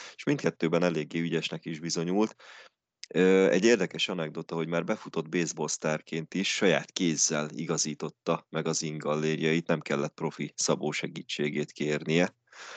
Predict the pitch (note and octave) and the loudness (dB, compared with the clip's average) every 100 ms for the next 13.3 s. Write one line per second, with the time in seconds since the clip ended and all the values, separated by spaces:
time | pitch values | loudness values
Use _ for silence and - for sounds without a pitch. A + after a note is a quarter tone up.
0 | - - _ - E2+ D#2 - F2 F#2+ - | -16 -18 _ -2 2 2 2 -2 0 -2
1 | - C#2 C#2 C#2 C#2+ D2+ C#2+ D2 D2 D2 | -4 -4 0 0 0 -2 0 0 0 0
2 | C#2 C#2 D2 C#2+ D2 - D2 - - - | -2 -2 -2 -2 -2 -4 -8 -4 -4 -4
3 | - - C#3+ D2 - - - C2+ - C#2+ | -6 -2 0 0 -6 -4 -2 -2 0 0
4 | C#3+ - - - D2 - - D2 D2 - | 0 0 0 0 -2 0 -2 -2 -6 2
5 | - E3 - _ _ - - - - - | 2 0 -12 _ _ -20 -20 -20 -20 -18
6 | - - - _ _ _ _ - - F2 | -18 -20 -20 _ _ _ _ -6 4 8
7 | G2 E2 A2+ D3 - F#2 F2 - F2+ F2 | 8 8 8 6 4 4 4 4 0 0
8 | - F2+ F2+ - F#2+ - D#2+ D#2+ - F2 | 0 -2 0 0 0 0 -2 -2 -2 0
9 | F2+ D#2 - D#2+ E2 D#2+ D#2+ D2+ D2+ D#2+ | 0 0 -2 0 0 2 0 2 0 0
10 | D#2 D#2 D2+ D#2 D#2 - - - F2+ A2+ | -2 0 0 -2 -6 -8 -12 2 6 6
11 | C#3+ - - - - - - G#2+ E2 E2+ | 4 -4 -20 -20 -20 -14 0 0 0 -6
12 | - F#2+ - - D#2 D#2+ - E2 D#2 D2+ | -2 -2 -2 -2 -2 -2 -2 -4 -2 -6
13 | D2 D#2+ - | -4 -4 -4